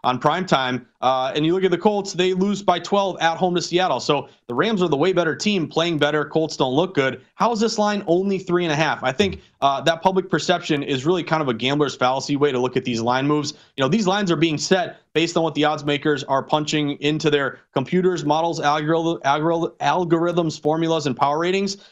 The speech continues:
Uh, they're not putting this out there. I don't believe in trap games, Pritch. I believe in trap public perceptions. I think it's a trap public perception here where how can you not play the Rams yet? The line movement is really good here toward, uh, you know, toward the Colts. A lot of these books actually open Rams minus four,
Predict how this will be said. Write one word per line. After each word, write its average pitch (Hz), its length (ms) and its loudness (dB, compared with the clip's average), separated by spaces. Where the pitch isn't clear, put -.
Uh, 139 220 2
they're 156 120 2
not 208 180 -2
putting 202 140 2
this 185 160 0
out 180 200 0
there. 151 300 2
I 151 60 4
don't 190 100 0
believe 190 200 0
in 151 80 -2
trap 160 320 -2
games, 175 240 -2
Pritch. 180 300 -2
I 147 60 2
believe 160 260 0
in 147 220 -2
trap 160 300 0
public 156 280 0
perceptions. 131 580 -2
I 120 100 -2
think 180 120 0
it's 175 100 -6
a 139 60 0
trap 156 420 -2
public 165 260 0
perception 156 540 -2
here 135 200 0
where 135 300 -2
how 185 100 2
can 185 160 0
you 151 80 0
not 156 180 0
play 170 160 0
the 139 100 0
Rams 143 380 0
yet? 170 400 0
The 135 80 -4
line 190 280 0
movement 247 400 -2
is 135 180 -4
really 180 260 0
good 165 280 0
here 143 280 -2
toward, 147 540 -2
uh, 127 340 0
you 147 80 0
know, 143 80 0
toward 170 200 0
the 180 60 2
Colts. 147 320 -2
A 127 60 2
lot 143 60 4
of 190 60 -2
these 185 120 -2
books 165 240 -2
actually 151 260 -2
open 151 240 0
Rams 139 260 0
minus 135 280 0
four, 165 480 -2